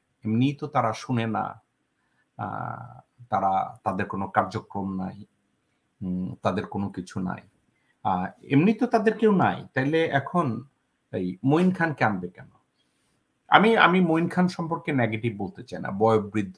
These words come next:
একজন নেতা, একজন লয়াল নেতা, ঠিক আছে? আমি, আমি বলবো না যে মঈন খান অযোগ্য, এ কথা বলবো না, যথেষ্ট যোগ্য, কিন্তু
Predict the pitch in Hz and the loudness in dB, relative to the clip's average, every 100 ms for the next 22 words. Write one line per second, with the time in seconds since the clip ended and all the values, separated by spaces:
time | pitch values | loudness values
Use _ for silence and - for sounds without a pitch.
0 | 104 95 95 95 92 92 92 - _ _ | -6 -6 -4 -2 -4 -6 -10 -10 _ _
1 | _ _ - 95 95 95 92 95 92 90 | _ _ -14 -10 -6 -4 -2 -2 -2 -2
2 | 90 - 90 95 - _ _ _ _ _ | -4 -6 -12 -14 -18 _ _ _ _ _
3 | _ _ _ _ _ _ - 107 117 - | _ _ _ _ _ _ -8 0 0 0
4 | 120 - - - 104 101 98 - 98 98 | -6 -6 -10 -4 -2 -2 -4 -4 -2 -2
5 | 98 101 110 113 104 90 95 87 87 _ | -2 0 2 2 2 0 -4 -6 -8 _
6 | _ _ - 98 98 95 90 - 98 90 | _ _ -6 -4 -2 -2 -4 -2 -2 -2
7 | 87 - _ - 95 104 92 - 87 - | -4 -12 _ -4 -2 0 -2 -4 -8 -8
8 | - 90 92 92 90 - - - _ _ | -8 -8 -8 -10 -10 -12 -20 -20 _ _
9 | _ _ _ _ - 180 220 - 113 90 | _ _ _ _ -6 -4 -6 -4 -6 -6
10 | - - - _ _ _ _ _ _ _ | -12 -16 -20 _ _ _ _ _ _ _
11 | 170 160 | -8 -4